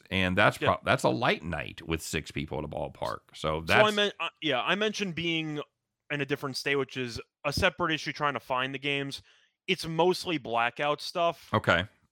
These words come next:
Speaker 1: Yes, I'm,
Speaker 2: It
Speaker 1: I'm on board with you
Speaker 2: really
Speaker 1: on the blackouts.
Speaker 2: ruins the ability of fans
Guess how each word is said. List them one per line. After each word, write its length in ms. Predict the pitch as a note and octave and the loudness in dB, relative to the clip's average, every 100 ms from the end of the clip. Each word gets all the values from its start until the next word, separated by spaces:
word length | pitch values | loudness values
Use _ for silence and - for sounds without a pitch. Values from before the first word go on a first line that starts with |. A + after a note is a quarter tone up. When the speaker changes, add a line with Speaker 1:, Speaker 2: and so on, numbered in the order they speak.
| _ | _
Speaker 1:
Yes, 300 | G#2 F2+ E2+ | 4 6 8
I'm, 180 | F#2 G2 | 6 8
Speaker 2:
It 100 | F#2+ | 8
Speaker 1:
I'm 140 | B2 | 10
on 140 | B2+ G#2 | 10 10
board 200 | B2 G#2 | 10 10
with 120 | G2+ | 8
you 120 | F#2+ | 8
Speaker 2:
really 200 | F3+ F3+ | 6 4
Speaker 1:
on 120 | E3 | 2
the 60 | D#3+ | 6
blackouts. 260 | E3+ E3 | 8 8
Speaker 2:
ruins 400 | D#3 D3+ C#3+ A#2+ | 6 2 -4 -10
the 400 | B2 C#3 C3 C3 - | -8 -6 -6 -6 -6
ability 760 | C#3 B2 C#3 C3+ C3 B2 A#2+ A2 B2 | -4 2 2 2 0 -2 -6 -8 -6
of 180 | B2 | -8
fans 840 | - - C3 B2 A#2 A2 G#2+ - | -8 -6 -4 -2 -4 -6 -8 -10